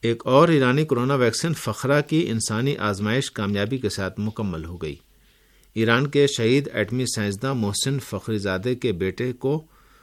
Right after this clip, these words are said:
فخرہ ویکسین کی ڈوز لگانے کے ساتھ ہی اس ویکسین کی انسانی آزمائش کا عمل مکمل ہو گیا۔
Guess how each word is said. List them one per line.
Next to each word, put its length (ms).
فخرہ 380
ویکسین 420
کی 180
ڈوز 300
لگانے 560
کے 100
ساتھ 340
ہی 180
اس 200
ویکسین 340
کی 120
انسانی 400
آزمائش 460
کا 100
عمل 240
مکمل 420
ہو 140
گیا۔ 180